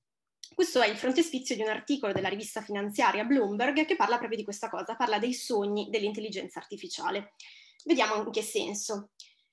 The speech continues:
E anche qui dobbiamo tornare ancora una volta a come funzionano i meccanismi di apprendimento. Ormai l'abbiamo detto tante volte, <laughs> non sto a ripetervelo, però immaginiamo di nuovo che il nostro sistema di intelligenza artificiale debba riconoscere i gatti.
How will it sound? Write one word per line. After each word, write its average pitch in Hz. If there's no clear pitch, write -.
E -
anche 339
qui 233
dobbiamo 220
tornare 220
ancora 262
una 311
volta 202
a -
come 240
funzionano 214
i 233
meccanismi 214
di 185
apprendimento. 196
Ormai 269
l'abbiamo 214
detto 214
tante 208
volte, 196
<laughs> -
non 233
sto -
a 214
ripetervelo, 214
però 208
immaginiamo 226
di 330
nuovo 214
che 208
il 202
nostro 214
sistema 220
di 202
intelligenza 214
artificiale 208
debba 208
riconoscere 208
i 185
gatti. -